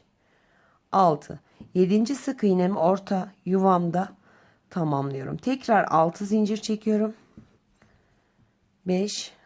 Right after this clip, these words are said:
altı, döndürüyorum oyamı. İlk baş üç zincir çekip battığım yerden kapatıyorum.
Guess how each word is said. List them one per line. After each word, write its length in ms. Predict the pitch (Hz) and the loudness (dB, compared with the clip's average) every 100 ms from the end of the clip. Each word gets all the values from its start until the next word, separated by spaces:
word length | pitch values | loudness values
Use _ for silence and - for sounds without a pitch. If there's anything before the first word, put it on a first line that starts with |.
| _ - | _ -6
altı, 500 | 170 147 - 147 175 | -4 -4 -8 -6 0
döndürüyorum 680 | 196 214 214 185 175 160 - | 2 4 4 4 2 0 -2
oyamı. 480 | 180 175 156 175 - _ _ _ _ _ | 0 2 2 -2 -8 _ _ _ _ _
İlk 260 | 269 277 - | -2 -2 2
baş 300 | 175 175 - - | 0 0 -6 -8
üç 140 | 233 | -6
zincir 340 | - 226 220 | -2 0 0
çekip 420 | 214 185 180 170 196 | -2 -6 -6 -2 0
battığım 520 | 196 - 175 156 143 _ _ _ _ _ _ | 0 -2 -4 -4 -6 _ _ _ _ _ _
yerden 520 | 214 214 190 220 240 - _ | 2 2 2 -2 -2 -10 _
kapatıyorum. 640 | - 202 165 - 147 147 | -12 -6 -4 -4 -8 -8